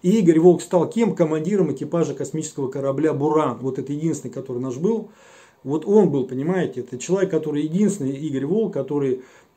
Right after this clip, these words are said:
все пятнадцать типов самолётов советских на тот момент, э, боевых, посадил по приборам, э, при нулевой видимости. Вот так, вот такие, понимаете, факты.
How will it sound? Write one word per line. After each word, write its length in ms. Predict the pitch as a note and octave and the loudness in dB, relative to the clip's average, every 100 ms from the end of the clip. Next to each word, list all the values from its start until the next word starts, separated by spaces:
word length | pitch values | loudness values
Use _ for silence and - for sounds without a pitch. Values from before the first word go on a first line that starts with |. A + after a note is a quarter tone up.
| C#3+ | -16
все 220 | - G3+ | -4 -2
пятнадцать 540 | F3 E3+ F3 - C#3+ | -2 0 -2 -2 -6
типов 220 | E3 - - | -8 -8 -8
самолётов 680 | D3+ D#3 F#3 B3 - A#2 - _ _ _ _ _ _ - | -6 -4 -2 -2 -4 -10 -12 _ _ _ _ _ _ -12
советских 600 | - E3+ E3+ - A2+ - | -2 2 2 2 -12 -8
на 100 | C#3 | -8
тот 160 | C#3 C#3+ | -6 -6
момент, 360 | C#3+ C3+ G#2+ | -4 -4 -6
э, 680 | C3 A#2+ A#2+ A#2+ A#2+ A#2+ A#2+ | -12 -10 -6 -6 -6 -8 -12
боевых, 680 | B2+ A#2 C#3+ F#3 D#3+ B2+ - _ _ - _ _ | -12 -4 4 4 4 0 -6 _ _ -20 _ _
посадил 720 | D3+ D3 E3+ D#3+ F3+ A#3 G#3+ | -4 0 0 0 0 2 0
по 160 | - D#3 | 0 -2
приборам, 720 | D#3 D#3+ E3 A3 G#3+ B2+ A#2 C3 | 0 0 2 2 4 2 -4 -8
э, 400 | B2+ B2+ B2+ A#2 | -6 -6 -6 -6
при 120 | C#3+ | -6
нулевой 340 | C#3+ D#3+ F3 C3 | -4 0 2 0
видимости. 600 | B2 G#2+ G#2 - - B2 _ - | -2 -12 -16 -20 -20 -20 _ -10
Вот 200 | C3+ D3 | -6 -2
так, 200 | F#3 D3 | -2 -2
вот 140 | D#3+ | -4
такие, 260 | F#3+ F#3+ D3 | -4 -2 -4
понимаете, 380 | B2+ D#3 D#3 - | -4 -2 -4 -4
факты. 400 | C#3+ C3 - | -8 -8 -10